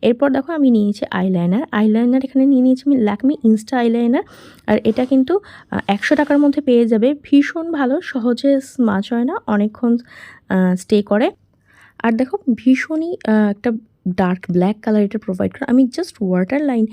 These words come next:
বরাবর, আহ, এটাকে ড্র করে নিচ্ছি। দেখো, খুব ইজি আর সিম্পল কিন্তু এটা ইউজ করা। এরপর আমি ইউজ করছি লিপস্টিক, আমি এখানে ইউজ করছি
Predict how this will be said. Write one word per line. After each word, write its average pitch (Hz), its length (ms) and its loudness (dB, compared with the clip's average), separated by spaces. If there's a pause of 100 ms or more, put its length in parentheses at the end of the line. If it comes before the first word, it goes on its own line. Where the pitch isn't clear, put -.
(500)
বরাবর, 175 420 0 (360)
আহ, 180 260 0
এটাকে 180 320 -2
ড্র 160 280 -2
করে 185 240 -4
নিচ্ছি। 214 300 -4
দেখো, 277 220 -6
খুব - 180 -4 (100)
ইজি 233 400 0 (100)
আর 202 300 -2
সিম্পল 269 440 -2
কিন্তু 269 440 -2
এটা 196 320 -2 (400)
ইউজ 180 300 0
করা। 160 300 -8
এরপর 233 280 0
আমি 254 200 2
ইউজ 208 220 -2
করছি 220 300 -6
লিপস্টিক, 196 480 -4
আমি 220 180 2
এখানে 254 220 0
ইউজ 254 240 -2
করছি 285 240 -4